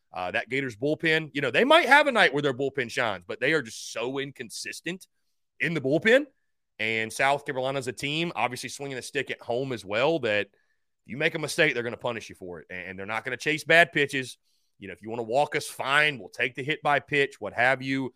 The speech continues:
Um, you saw more of that last night. With that being said, I ain't cracking a smile till the job is done.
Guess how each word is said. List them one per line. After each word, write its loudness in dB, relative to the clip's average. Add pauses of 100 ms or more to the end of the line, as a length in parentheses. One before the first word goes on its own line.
(380)
Um, -4
you -4
saw 0
more -4
of -8
that -2
last -4
night. -16 (360)
With 2
that 10
being -2
said, -4 (180)
I 4
ain't 0
cracking 2
a -6
smile 2
till -2
the -4
job 4
is -6
done. 2